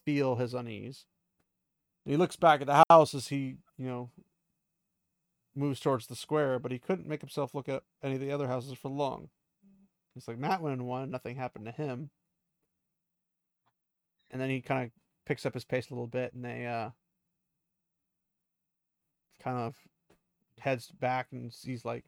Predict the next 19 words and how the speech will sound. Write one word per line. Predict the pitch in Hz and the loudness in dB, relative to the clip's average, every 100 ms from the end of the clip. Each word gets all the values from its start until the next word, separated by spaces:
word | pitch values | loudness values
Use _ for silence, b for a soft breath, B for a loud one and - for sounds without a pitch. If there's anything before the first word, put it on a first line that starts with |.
| - | -16
maybe | 110 113 | -14 -10
there's | 120 117 | -10 -12
an | - | -6
inn, | 143 135 135 131 | -4 -2 -4 -6
this, | 123 - | -10 -8
that, | 123 120 | -6 -6
and | 123 | -6
the | 127 | -6
other. | 123 123 | -4 -6
It's | 120 | -10
just | 135 120 | -14 -8
a | |
village | 117 127 120 | -4 -2 -4
meeting | 120 123 120 | -6 -8 -10
place. | - 117 123 - - b b b b _ | -8 -8 -8 -12 -20 b b b b _
Bunch | 147 123 | -8 -8
of | |
descriptions. | 107 - - - - - _ _ _ _ _ _ | -10 -18 -18 -20 -20 -20 _ _ _ _ _ _
Um, | 95 104 101 92 | -4 -2 -2 -6